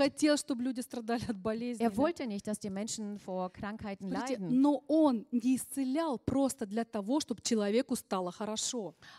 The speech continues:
Speaker 2: Aber er heilte nicht nur einfach so den Menschen, damit es ihm einfach gut geht
Speaker 1: Мгм.
Speaker 2: danach.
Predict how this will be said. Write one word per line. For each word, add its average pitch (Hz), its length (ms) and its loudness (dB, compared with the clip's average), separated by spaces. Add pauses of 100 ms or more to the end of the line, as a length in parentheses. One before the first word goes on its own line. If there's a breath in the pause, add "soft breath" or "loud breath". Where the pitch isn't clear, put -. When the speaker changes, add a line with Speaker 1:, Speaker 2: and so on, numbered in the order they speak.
(100)
Speaker 2:
Aber 214 280 -2 (120)
er 220 200 -4
heilte 269 320 -4
nicht 262 280 -4
nur 240 240 -4
einfach 220 340 -8
so 277 200 -4
den 240 160 -6
Menschen, 214 340 -8
damit 202 240 -8
es 196 140 -8
ihm 180 200 -10
einfach 156 440 -12
gut - 260 -8
geht 190 260 -4
Speaker 1:
Мгм. 294 100 2
Speaker 2:
danach. 156 180 -6